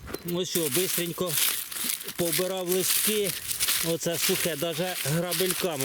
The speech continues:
розчесав, повбирав, воно бистро вбирається, це все діло. Тобто обновляється кущ.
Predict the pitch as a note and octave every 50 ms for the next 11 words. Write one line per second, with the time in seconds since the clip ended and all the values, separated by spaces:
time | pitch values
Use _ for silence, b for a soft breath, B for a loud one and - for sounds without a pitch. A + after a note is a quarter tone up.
0 | C3+ C#3+ C#3 D#3 - - - F3 D#3+ - - F#3 F#3+ F#3+ F3+ - - B B B
1 | B B - E3 E3 D#3+ C#3+ C#3+ E3+ F3 F#3 F#3 F3+ F3 D#3 E3+ E3 E3 E3+ E3+
2 | D#3 - - - - - - D#3+ D3+ B2+ D#3+ F3+ E3 C#3+ - - D3+ C#3 C3 A2+
3 | A#2 D3 C#3 D3 E3 F3+ F3+ F3 D#3 - - D3+ C#3 - D3+ C#3+ A#2+ - - D3
4 | B2 A#2+ C3+ C3 A#2+ A2 G2 B B B B B B B B B B - - D#3+
5 | - - C#3+ C3+ B2+ - - D3 B2 C3 D3 D#3 D3+ D3 D#3+ D#3 D3 C#3+ C#3 -
6 | - C#3+ C3+ - - E3 D3 C3+ - - -